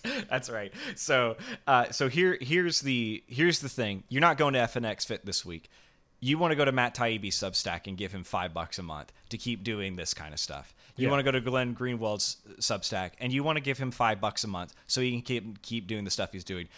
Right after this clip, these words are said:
Speaker 1: You wanna go watch Glenn Greenwald's show every night at seven on Rumble to see what he's saying, to see the information that he's bringing you, because this is the left that you wanna be involved with. You wanna go to the Munk debates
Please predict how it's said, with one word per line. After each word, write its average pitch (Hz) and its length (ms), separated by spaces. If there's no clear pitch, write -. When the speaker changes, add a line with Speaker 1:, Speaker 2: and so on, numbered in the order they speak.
Speaker 1:
You 120 100
wanna 139 140
go 143 120
watch 131 380
Glenn 131 300
Greenwald's 120 420
show 110 400
every 151 260
night 143 200
at 120 80
seven 107 380
on 113 260
Rumble 101 380
to 123 80
see 156 260
what 151 140
he's 135 180
saying, 107 400
to 113 80
see 143 280
the 135 180
information 117 460
that 107 40
he's 107 140
bringing 101 300
you, 95 120
because 107 320
this 143 400
is 135 140
the 117 140
left 113 260
that - 160
you 110 80
wanna 107 140
be 101 120
involved 98 300
with. 85 100
You 147 160
wanna 214 180
go 180 160
to 151 100
the 139 80
Munk 135 380
debates 90 480